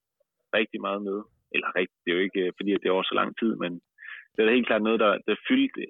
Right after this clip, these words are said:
enormt meget i min bevidsthed, og det var bare som om, at det ikke var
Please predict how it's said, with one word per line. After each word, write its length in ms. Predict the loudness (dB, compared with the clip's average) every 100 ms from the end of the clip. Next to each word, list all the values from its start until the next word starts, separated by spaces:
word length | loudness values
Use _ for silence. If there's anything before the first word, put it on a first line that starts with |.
| -8
enormt 260 | -2 0 2
meget 220 | 2 2
i 80 | 0 -4
min 280 | -6 -14 -12 -4
bevidsthed, 440 | 0 0 0 0
og 80 | 2
det 80 | 0
var 100 | 0
bare 280 | 2 2 0
som 100 | -2
om, 140 | -4 -2
at 120 | -4 -2
det 60 |
ikke 240 | 0 0 0
var 320 | 2 2